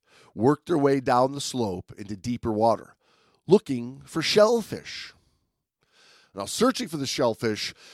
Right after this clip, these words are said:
cleverly camouflaged and hard to distinguish from the rubble that lined the slope,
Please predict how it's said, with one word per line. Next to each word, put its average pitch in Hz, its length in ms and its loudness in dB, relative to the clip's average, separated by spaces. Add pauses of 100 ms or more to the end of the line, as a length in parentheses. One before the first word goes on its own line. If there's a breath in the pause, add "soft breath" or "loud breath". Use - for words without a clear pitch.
(160 loud breath)
cleverly 208 580 0
camouflaged 131 1000 -4
and 95 80 -14
hard 160 460 2
to 165 60 -6
distinguish 151 840 -6
from 104 180 -8
the 101 100 -4
rubble 131 440 2
that 120 160 -2
lined 131 360 0
the 113 60 -10
slope, 139 500 -2